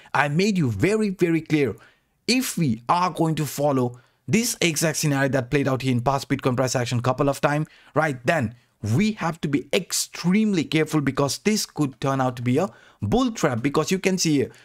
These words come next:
once the price of Bitcoin broke out of this upper line area of the falling wedge, we saw a really nice bounce here in price action of Bitcoin, but played out to be more of a dead cat bounce type of scenario and another bigger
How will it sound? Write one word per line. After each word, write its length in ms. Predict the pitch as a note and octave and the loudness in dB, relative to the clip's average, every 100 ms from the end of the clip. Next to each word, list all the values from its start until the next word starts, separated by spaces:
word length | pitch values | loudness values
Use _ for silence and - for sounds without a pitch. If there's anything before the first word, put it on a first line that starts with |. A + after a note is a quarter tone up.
| - | -4
once 400 | A2 D#3+ C4 B3+ | 0 2 2 -2
the 120 | - | -2
price 360 | G3 F#3 F3 E3+ | -2 -2 -2 -2
of 120 | D#3 | -2
Bitcoin 360 | D#3 - D3+ D3 | -2 0 0 2
broke 220 | D3 C#3+ | 0 0
out 220 | - G3 G#3+ | 0 2 2
of 140 | F3+ | 0
this 140 | E3+ | 0
upper 240 | - D#3+ D#3 | 0 0 0
line 180 | D3 D3 | 0 2
area 220 | C#3+ C#3 | 0 0
of 60 | |
the 100 | B2+ | -2
falling 360 | A2+ B2 C3+ D#3 | -2 0 0 2
wedge, 320 | E3+ F#3+ - _ _ _ _ _ | 0 0 -6 _ _ _ _ _
we 80 | B2 | -2
saw 320 | C#3 D#3 C#3+ | 2 2 2
a 40 | A#2+ | 2
really 360 | A2+ G3 A3+ | 2 2 2
nice 240 | G3 E3+ - | 2 0 0
bounce 300 | D3+ D3+ D3 | 0 0 0
here 80 | C#3 | -2
in 100 | C#3 | 0
price 200 | D3 D3+ | 0 0
action 240 | D3 D#3 | -2 -2
of 120 | D3+ | 0
Bitcoin, 420 | F#3 - G#3 A3 A3 - _ | -2 0 0 0 -4 -20 _
but 280 | A2+ D#3 G3 - _ _ - | -2 -2 -2 -10 _ _ 0
played 200 | F3+ F3+ | 2 2
out 160 | D#3 | 0
to 80 | C#3+ | -2
be 100 | C#3 | -2
more 220 | C#3 C#3+ | 0 2
of 120 | C#3 B2 | 0 0
a 120 | A#2 - _ _ G2+ | -4 -4 _ _ 0
dead 260 | F3 G#3+ | 0 2
cat 160 | G3+ E3 | 0 0
bounce 220 | E3 E3 | 0 0
type 180 | E3 D3 | -2 -2
of 80 | C#3+ | -4
scenario 380 | C#3 C3+ C3 D#3+ | -2 2 2 0
and 120 | G#3+ _ _ - | -4 _ _ -4
another 440 | C#3+ C3 B2 F#3+ _ _ G#2 | 0 0 0 -2 _ _ -2
bigger 280 | C3 B2 | 0 0